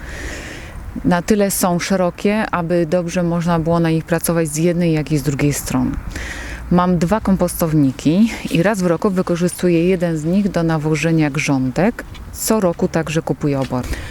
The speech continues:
Aby jednak uzyskać najlepsze plony, warto zaplanować następstwo roślin po sobie, czyli płodozmian, a także sąsiedztwo tych roślin, czyli w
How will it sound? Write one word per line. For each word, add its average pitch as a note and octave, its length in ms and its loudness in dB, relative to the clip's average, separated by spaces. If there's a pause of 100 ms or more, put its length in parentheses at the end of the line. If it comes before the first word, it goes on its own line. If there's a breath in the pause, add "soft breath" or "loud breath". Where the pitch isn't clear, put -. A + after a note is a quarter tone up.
(320 loud breath)
Aby G#3+ 240 2
jednak A3+ 460 2
uzyskać G3+ 520 2
najlepsze G3 480 0
plony, F#3 380 2
warto F#3 300 0
zaplanować F3 1040 2 (300 loud breath)
następstwo F#3 680 2
roślin F3+ 380 2
po E3 160 0
sobie, C#3+ 600 0
czyli E3+ 340 2
płodozmian, E3 800 2 (340 loud breath)
a F3 100 2
także F#3 340 2
sąsiedztwo - 720 0
tych D3+ 240 0
roślin, G3+ 520 2 (360 loud breath)
czyli F#3+ 360 4
w E3+ 640 0